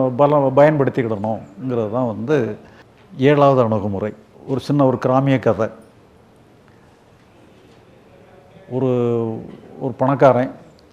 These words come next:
ஒரு, அந்த ஒரு கிராமத்துல அவன் தான் பெரிய பணக்காரன்.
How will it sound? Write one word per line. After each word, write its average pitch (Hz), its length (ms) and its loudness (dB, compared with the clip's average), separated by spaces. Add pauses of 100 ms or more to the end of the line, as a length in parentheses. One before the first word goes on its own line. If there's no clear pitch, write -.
(160)
ஒரு, 139 140 -10
அந்த 131 200 -2
ஒரு 131 200 0
கிராமத்துல 139 440 0
அவன் 135 260 2
தான் 139 160 -2
பெரிய 139 220 2
பணக்காரன். 120 540 -4